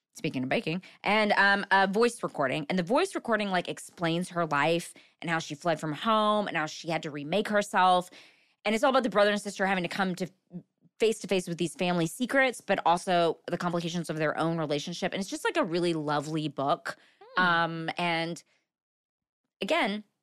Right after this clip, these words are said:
Speaker 1: you can go and watch the show afterwards. So after that long day on the beach, I don't know when it comes out. I'm gonna look it up. Um, uh, T V show,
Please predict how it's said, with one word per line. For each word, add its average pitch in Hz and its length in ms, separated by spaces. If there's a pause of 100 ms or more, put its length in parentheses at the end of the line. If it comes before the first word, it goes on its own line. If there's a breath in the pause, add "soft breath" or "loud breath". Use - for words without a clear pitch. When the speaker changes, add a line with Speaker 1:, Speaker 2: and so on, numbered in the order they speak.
(800)
Speaker 1:
you 220 160
can 277 120
go 285 160
and 240 100
watch 214 180
the 202 80
show - 120
afterwards. 139 320
So 180 100
after 214 220
that 175 280
long 269 300
day 240 160
on 214 100
the 196 80
beach, 175 180
I 269 80
don't 415 100
know 392 80
when 294 100
it 185 60
comes 180 180
out. 127 200
I'm - 60
gonna 175 80
look 156 140
it 131 40
up. 104 120 (280 loud breath)
Um, 196 600 (580)
uh, 160 680 (120)
T - 160
V 160 140
show, - 160